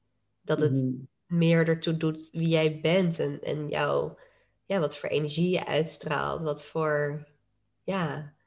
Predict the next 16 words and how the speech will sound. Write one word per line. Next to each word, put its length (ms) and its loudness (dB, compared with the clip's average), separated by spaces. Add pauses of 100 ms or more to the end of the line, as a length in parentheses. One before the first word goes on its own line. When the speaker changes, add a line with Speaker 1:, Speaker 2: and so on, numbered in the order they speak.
(760)
Speaker 1:
in 340 -2
plaats 220 2
van 100 0
wat 160 0
je 100 0
doet, 220 4
weet 320 0
je, 300 0
in 100 -2
plaats 260 0
van 140 -2
dat 340 0
wat 200 0
jij 200 0
doet 400 2
eigenlijk 680 -2